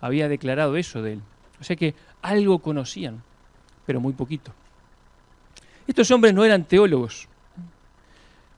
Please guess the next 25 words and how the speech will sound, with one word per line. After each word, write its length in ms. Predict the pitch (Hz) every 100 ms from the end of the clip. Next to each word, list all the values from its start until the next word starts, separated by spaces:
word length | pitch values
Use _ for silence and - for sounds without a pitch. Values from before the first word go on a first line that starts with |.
| _ _
Probablemente 440 | - 208 214 214 202
ni 120 | 175
siquiera 340 | 180 160 196
habían 340 | 185 185 185 175 _ _
recibido 580 | 147 135 147 165 165 160
una 240 | 147 156 151 147
educación 540 | - 135 131 127 165 151
formal. 420 | 131 135 180 127 - _ _ _ _ _ _ _ _ _ _ -
Eran 200 | 196 180
hombres 440 | 185 180 165 - - _ _ _ _ _
comunes, 600 | - 113 107 98 - - _ _ _ -
comunes 500 | 160 226 226 - - _
y 80 | 143
del 160 | 135
vulgo, 340 | 135 143 117 104 - _ _
le 60 | 127
dijeron 320 | 123 135 120
después, 420 | 113 - - -
¿no? 180 | 202 226 - _ _ _ _
Y 60 | -
qué 100 | -
bueno 240 | 262 233
que 280 | 170 160 143 - _ _ _ _ _ _ -
todos 220 | 226 185
podemos 460 | 165 175 170 143